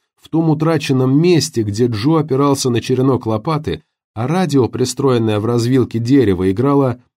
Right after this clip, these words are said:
«Запускайте клоунов». Песня американского композитора и либреттиста Стивена Сондхайма. Или «Я не влюблен». Песня из альбома The Original Soundtrack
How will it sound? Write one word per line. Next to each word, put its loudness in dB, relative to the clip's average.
«Запускайте -2
клоунов». 0
Песня -10
американского -8
композитора -10
и -12
либреттиста -10
Стивена -10
Сондхайма. -14
Или 2
«Я -2
не 4
влюблен». 0
Песня -8
из -12
альбома -8
The -8
Original -10
Soundtrack -10